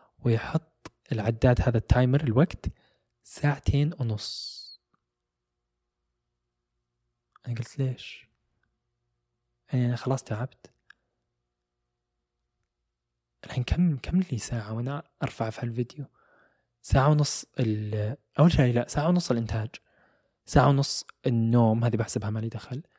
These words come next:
هذه ثلاث ساعات، أربع ساعات محاولة فاشلة أولى، أربع ساعات ونص، ست ساعات عشان المحاولة الثانية، سبع ساعات ونص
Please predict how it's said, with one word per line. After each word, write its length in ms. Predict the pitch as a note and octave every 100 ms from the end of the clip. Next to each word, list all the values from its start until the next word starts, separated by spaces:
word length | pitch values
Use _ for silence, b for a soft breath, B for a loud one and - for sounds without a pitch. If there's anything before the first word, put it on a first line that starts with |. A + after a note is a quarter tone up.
| _
هذه 300 | A#2+ A#2+ A2+
ثلاث 300 | - A#2 -
ساعات، 300 | A#2+ A2+ -
أربع 240 | D3+ C#3+
ساعات 520 | C3 C3 A#2 C3+ - A#2+
محاولة 320 | - B2+ A#2
فاشلة 320 | B2 A2+ C3+
أولى، 220 | B2 B2+ B B B B B _ _ _ _ _ _ _ _ _ _ _ _ _ _ _ _ -
أربع 180 | B2 A2+
ساعات 280 | A2 A2+ -
ونص، 460 | A#2 C#3+ - - - _ _ -
ست 220 | - C3+
ساعات 340 | C3+ A2 A#2+ - _ _ _ -
عشان 220 | A2+ A2+
المحاولة 380 | A2+ - B2 A2+
الثانية، 420 | - A2+ A#2 C3+ b b b b b b
سبع 280 | - D#3+ D3+
ساعات 360 | - C3 C#3
ونص 300 | C3 B2+ -